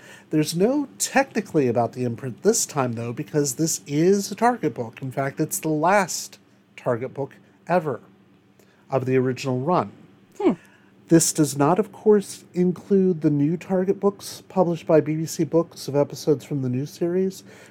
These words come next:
Speaker 1: which began appearing in the last decade.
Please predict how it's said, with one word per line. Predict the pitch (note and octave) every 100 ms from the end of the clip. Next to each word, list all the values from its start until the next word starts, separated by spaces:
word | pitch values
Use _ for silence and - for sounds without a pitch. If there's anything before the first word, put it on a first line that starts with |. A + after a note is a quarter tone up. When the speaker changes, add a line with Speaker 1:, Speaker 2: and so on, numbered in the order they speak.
| -
Speaker 1:
which | C#3+ -
began | C#3 C3+ C3+ C3
appearing | - D3+ C#3 C3
in | B2
the |
last | A2+ B2 C3+ -
decade. | E3 D#3 E3 D#3+ D#3+